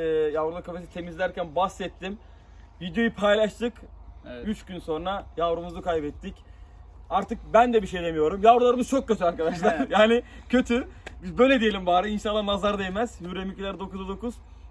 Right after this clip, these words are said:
Speaker 1: Kötü yavrular. Gerçekten çirkin.
Speaker 2: Evet,
Speaker 1: Ee, nazar
Speaker 2: arkadaşlar.
Speaker 1: değmez inşallah.
Speaker 2: Bizi izlediyseniz eğer bu zamana, yani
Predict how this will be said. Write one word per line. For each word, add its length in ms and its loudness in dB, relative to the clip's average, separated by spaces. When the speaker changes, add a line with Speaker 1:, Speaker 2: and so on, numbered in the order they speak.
Speaker 1:
Kötü 200 0
yavrular. 420 4
Gerçekten 440 -4
çirkin. 420 -10
Speaker 2:
Evet, 160 -8
Speaker 1:
Ee, 160 -4
nazar 100 -2
Speaker 2:
arkadaşlar. 260 -2
Speaker 1:
değmez 240 -6
inşallah. 360 -12
Speaker 2:
Bizi 180 -12
izlediyseniz 640 -6
eğer 260 -2
bu 60 -12
zamana, 320 -4
yani 260 -12